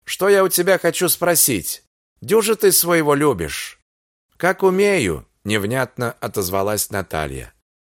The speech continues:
«Значит, дюже», вздохнула Дарья. «А мне вот ни одного дюже не доводилось любить.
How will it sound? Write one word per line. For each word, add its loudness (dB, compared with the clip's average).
«Значит, -4
дюже», 0
вздохнула -6
Дарья. -8
«А -2
мне 0
вот 0
ни 0
одного 2
дюже 2
не 0
доводилось 2
любить. -4